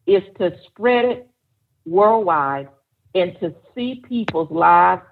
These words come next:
be transformed, believers' lives be transformed as they get outside of themselves and begin to really live their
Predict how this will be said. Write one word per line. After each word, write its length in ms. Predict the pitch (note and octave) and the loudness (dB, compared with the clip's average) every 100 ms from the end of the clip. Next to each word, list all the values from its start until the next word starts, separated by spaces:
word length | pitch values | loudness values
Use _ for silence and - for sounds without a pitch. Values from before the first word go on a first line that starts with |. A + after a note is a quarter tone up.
| E3 | -14
be 160 | F3 | -12
transformed, 1000 | D#3 - F3 F3+ F#3 _ F3+ C#3+ C#3+ C#3+ D#3 _ _ _ _ _ _ _ | -12 -12 -10 -10 -12 _ -10 -10 -12 -18 -20 _ _ _ _ _ _ _
believers' 680 | C#3 F#3 E3+ G3 B3 G3+ E3+ | -2 0 2 0 0 0 0
lives 320 | E3+ D3+ C#3 - | 2 4 2 -2
be 100 | E3+ | -12
transformed 840 | D#3+ F#3 F3 F3 - D3 C#3 C#3 C3+ | -10 -8 -8 -8 -12 -14 -12 -12 -6
as 140 | D3 D3 | -6 -4
they 100 | D#3 | -6
get 380 | D3+ F3+ G#3 - | -4 0 0 0
outside 520 | F#3 F#3 - F3 E3 | 0 -2 -2 0 0
of 140 | D3+ C#3 | -4 -14
themselves 720 | C#3 C#3 - F3 F#3+ G3 - _ _ _ _ | -20 -18 -10 -8 -8 -14 -20 _ _ _ _
and 120 | D#3+ | -8
begin 460 | D#3+ D#3+ F3+ F3 E3+ | -8 -6 -4 -4 -6
to 100 | E3+ | -8
really 380 | D3+ D#3+ F#3 F3 | -6 -4 -2 -2
live 320 | D#3 D#3 C#3+ | -2 -2 -4
their 140 | C3+ | -8